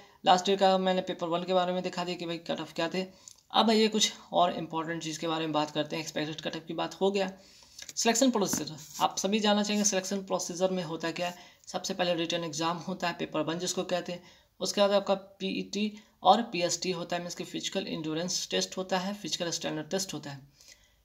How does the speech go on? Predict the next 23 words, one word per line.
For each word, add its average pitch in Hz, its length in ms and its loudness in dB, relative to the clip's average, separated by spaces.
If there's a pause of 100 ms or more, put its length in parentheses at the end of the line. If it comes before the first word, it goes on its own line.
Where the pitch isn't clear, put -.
(600)
अब 190 180 0
बात 202 200 8
करते 214 180 -2
हैं 220 100 -4
पीईटी 208 280 2
में 226 160 4
क्या 220 120 2
होता 208 220 2
है 196 40 0
भाई, 208 100 0
तो 202 120 -4
पीईटी 196 340 -2
में 208 80 2
आपका 196 200 2
जैसे 196 280 0
कि 202 100 2
दौड़ 175 300 6
हो 175 180 0
गया, 165 300 0 (1160)
ठीक 185 120 2
है, 175 60 4
लॉन्ग 165 260 4
जंप 185 180 4